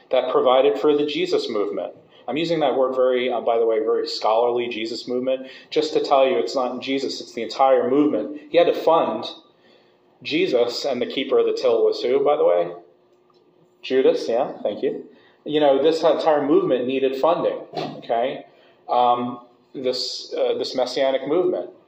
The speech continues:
<clears throat> And it was these women, very powerful women,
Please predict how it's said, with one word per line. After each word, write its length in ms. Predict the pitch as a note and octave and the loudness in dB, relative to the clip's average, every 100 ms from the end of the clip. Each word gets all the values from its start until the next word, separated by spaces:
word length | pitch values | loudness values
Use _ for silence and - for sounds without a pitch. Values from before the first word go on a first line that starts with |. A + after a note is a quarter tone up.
| _ _ _ _ _ _ _ _ _ _ - _ - _ - | _ _ _ _ _ _ _ _ _ _ -20 _ -20 _ -2
<clears throat> 20 | |
And 580 | - F#3 - - D3 D3+ | 2 2 0 -2 0 2
it 80 | D3 | 4
was 260 | D3 D3 | 4 4
these 220 | D3 E3 | 2 0
women, 500 | C#3 F3 C#3 G#2+ G#2+ | 2 2 2 0 -2
very 220 | - D3 C#3+ | 2 2 2
powerful 480 | C3 C#3 D3 F#3 C3+ | 4 6 6 4 2
women, 380 | G#2 A2+ C#3 | 2 -2 -6